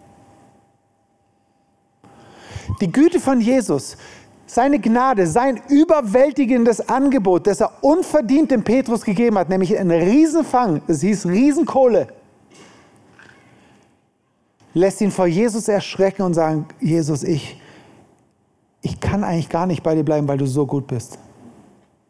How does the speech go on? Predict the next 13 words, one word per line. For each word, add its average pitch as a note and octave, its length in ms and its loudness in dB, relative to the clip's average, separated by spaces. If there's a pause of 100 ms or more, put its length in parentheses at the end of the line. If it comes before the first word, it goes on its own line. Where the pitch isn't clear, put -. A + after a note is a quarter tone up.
(500)
Du G#3 100 0
bist - 380 -4
zu A#3 160 -2
gut A3+ 240 -2
für D#3+ 180 -2
mich.“ B2 280 -6 (1900)
Und F3 60 -2
das G#3 100 0
ist A3+ 60 0
ein G3 60 0
Punkt, G#3 260 0
wo F#3+ 120 2
wir, F3 180 2